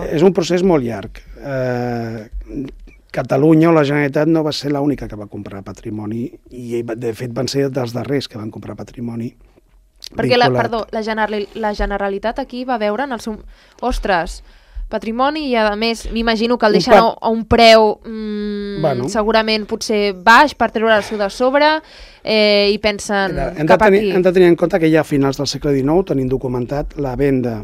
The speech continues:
Speaker 1: d'algunes peces importants de Sixena, com per exemple el retaule major del, del monestir, pintat pel mestre de Sixena, que el venen amb un pintor i acadèmic d'Osca, en Valentín Carderera,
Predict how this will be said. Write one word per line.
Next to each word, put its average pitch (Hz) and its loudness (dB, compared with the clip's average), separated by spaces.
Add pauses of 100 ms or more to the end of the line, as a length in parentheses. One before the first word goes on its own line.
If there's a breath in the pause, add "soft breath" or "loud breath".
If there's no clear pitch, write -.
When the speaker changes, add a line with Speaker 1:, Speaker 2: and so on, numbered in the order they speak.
(120)
Speaker 1:
d'algunes 123 -6
peces 113 -10
importants 113 -10
de 107 -8
Sixena, 135 -4 (840)
com 113 -12
per 117 -4
exemple 113 -6
el 101 -10
retaule 117 -6
major 117 -8
del, 107 -10 (500 loud breath)
del 131 -4
monestir, 131 0 (380 loud breath)
pintat 123 -2
pel 120 -4
mestre 120 -6
de 117 -4
Sixena, 151 0 (120)
que - -12
el 123 -6
venen 131 0
amb 127 0
un 123 -2
pintor 120 -2
i 123 0
acadèmic 120 -4
d'Osca, 147 -4
en 160 0
Valentín 113 -6 (140)
Carderera, 123 -6